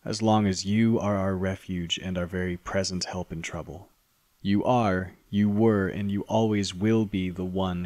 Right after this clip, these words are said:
who established all things. You are the foundation of every foundation, and upon you, Jesus, the precious cornerstone,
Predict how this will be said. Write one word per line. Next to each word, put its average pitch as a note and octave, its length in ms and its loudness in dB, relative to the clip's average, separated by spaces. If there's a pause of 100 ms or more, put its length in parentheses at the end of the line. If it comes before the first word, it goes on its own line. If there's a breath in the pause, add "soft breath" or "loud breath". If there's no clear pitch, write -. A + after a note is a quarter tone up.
who F#2+ 160 -4
established F#2+ 920 -2
all A2 200 4
things. E2+ 720 -8 (460)
You G#2+ 180 4
are G#2+ 80 6
the G2 100 0
foundation G#2+ 800 2
of F2+ 200 -6
every G2+ 280 -2
foundation, E2 880 -6 (400)
and G2+ 120 2
upon G#2+ 360 4
you, G2+ 220 6
Jesus, F2+ 420 0
the - 100 -6
precious - 460 0
cornerstone, F2 840 -2